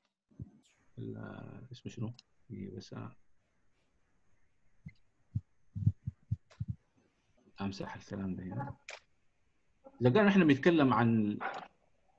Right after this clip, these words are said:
الان بنتكلم هسه مثالنا احنا عن الدرجات، صح؟ ممكن اجي اتكلم عن كورونا مثلًا. كويس؟ يبقى المتغير بتاعي هنا حيتغير، بيبقى بدل ما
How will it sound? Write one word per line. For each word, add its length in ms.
الان 200
بنتكلم 320
هسه 180
مثالنا 320
احنا 160
عن 80
الدرجات، 420
صح؟ 340
ممكن 260
اجي 160
اتكلم 360
عن 160
كورونا 360
مثلًا. 440
كويس؟ 240
يبقى 180
المتغير 300
بتاعي 300
هنا 120
حيتغير، 440
بيبقى 400
بدل 240
ما 340